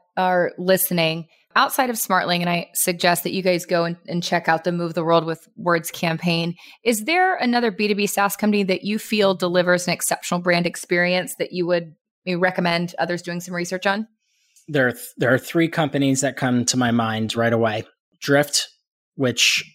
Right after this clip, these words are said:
Speaker 2: we use, and I know that you've had Drift on your podcast before. They have a fantastic brand, and their brand is all about making marketers better and shifting the,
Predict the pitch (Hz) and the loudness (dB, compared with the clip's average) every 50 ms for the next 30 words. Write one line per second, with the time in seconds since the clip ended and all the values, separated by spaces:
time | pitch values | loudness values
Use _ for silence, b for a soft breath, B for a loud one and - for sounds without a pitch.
0 | _ _ - 135 135 127 123 127 123 123 127 127 131 127 - 123 113 110 110 110 | _ _ -2 0 2 2 4 4 2 2 2 2 0 0 0 0 0 0 -2 -4
1 | 107 101 - - - - - _ - - 123 120 120 120 117 123 - 127 120 117 | -2 0 2 2 2 0 -6 _ -6 -2 2 2 4 4 2 0 0 0 0 0
2 | 113 - - 135 120 113 113 110 120 123 _ _ _ _ - - 127 117 - - | 0 0 0 2 2 2 0 0 -2 -10 _ _ _ _ -2 0 2 2 2 2
3 | 123 117 113 113 110 - - 127 123 113 - 120 117 120 - - 113 - - 127 | 2 2 2 0 0 0 2 2 2 2 0 0 0 0 -2 -4 -10 -6 -2 0
4 | 120 120 117 117 117 b b b b b b b b b b b _ 143 143 143 | 2 2 2 0 -2 b b b b b b b b b b b _ 0 2 2
5 | 135 117 113 - - 135 127 123 - 143 127 120 - - 127 113 _ 127 123 120 | 2 0 -2 -6 -2 -2 -2 0 0 0 0 0 -2 -2 -4 -6 _ 0 0 2
6 | 120 120 120 120 117 117 110 110 113 110 113 117 117 113 127 123 120 120 113 117 | 2 2 2 2 2 2 0 0 0 2 2 0 0 2 2 2 2 2 0 2
7 | 110 120 117 117 117 110 120 113 113 - - - 139 127 120 - 117 117 117 117 | 2 2 2 2 2 0 -2 -2 -4 -6 -4 0 0 2 2 2 2 2 2 2
8 | 113 117 - 131 117 113 110 107 - - 110 110 120 123 135 - _ _ _ b | 2 2 0 0 2 2 2 0 0 -2 -2 0 0 0 0 -4 _ _ _ b
9 | b b b b b b _ _ _ - 131 123 120 117 117 113 107 - - - | b b b b b b _ _ _ 0 2 2 2 2 0 -2 -2 0 0 0
10 | 131 - - 135 127 123 120 120 117 117 117 113 - | 0 0 0 0 0 2 0 0 0 -2 -4 -4 -10